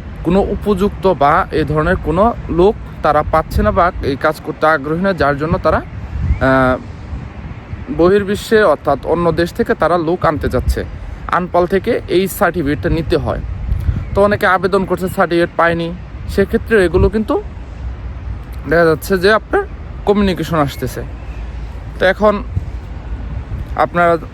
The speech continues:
মালিকের সাথে কথা বলেন, যোগাযোগ করেন। আর আরেকটা বিষয় হচ্ছে অনেকে বিগত অর্থাৎ সাম্প্রতিক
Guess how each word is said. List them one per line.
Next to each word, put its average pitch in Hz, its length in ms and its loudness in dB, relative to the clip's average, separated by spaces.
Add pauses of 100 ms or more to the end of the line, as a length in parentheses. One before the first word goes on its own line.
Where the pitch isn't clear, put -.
মালিকের 151 380 0
সাথে 160 280 -2 (100)
কথা 139 260 0
বলেন, 156 380 2
যোগাযোগ 160 400 0
করেন। 135 240 -2 (1160)
আর 117 120 2 (180)
আরেকটা 185 380 2
বিষয় 214 320 2
হচ্ছে 214 500 2 (2250)
অনেকে 196 640 2 (280)
বিগত 175 360 0
অর্থাৎ 165 360 4
সাম্প্রতিক 185 800 0